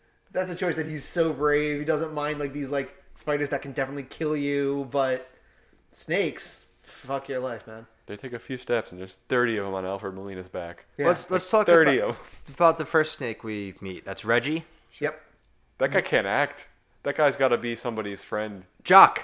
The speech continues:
Speaker 3: Okay, so here's my, I, this is my minor gripes with the movie. That is Jock's pet snake, Reggie.
Speaker 2: Yep.
Speaker 3: Reggie, uh, Jock flew Indiana Jones down there.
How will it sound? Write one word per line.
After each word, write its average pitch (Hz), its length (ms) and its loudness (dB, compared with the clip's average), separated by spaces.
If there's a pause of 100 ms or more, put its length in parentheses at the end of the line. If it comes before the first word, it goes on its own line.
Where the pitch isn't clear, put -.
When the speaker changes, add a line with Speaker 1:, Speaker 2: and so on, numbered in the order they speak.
(160)
Speaker 3:
Okay, 143 340 6
so 156 180 4
here's 156 240 4
my, 156 300 4
I, 139 300 2
this 147 200 -6
is 135 200 -10 (280)
my 127 260 -2 (880)
minor 139 380 -4
gripes 113 320 -4
with 98 100 -14
the 107 60 -12
movie. 98 360 -12 (480)
That 175 200 6
is 151 240 -2
Jock's 165 580 -2
pet 156 260 -2
snake, 143 340 -8
Reggie. 127 440 0 (120)
Speaker 2:
Yep. 131 160 -10 (640)
Speaker 3:
Reggie, 156 380 0
uh, 151 240 8
Jock 156 320 4
flew 175 440 0
Indiana 151 460 -2
Jones 139 300 -2
down 139 320 2
there. 92 300 -4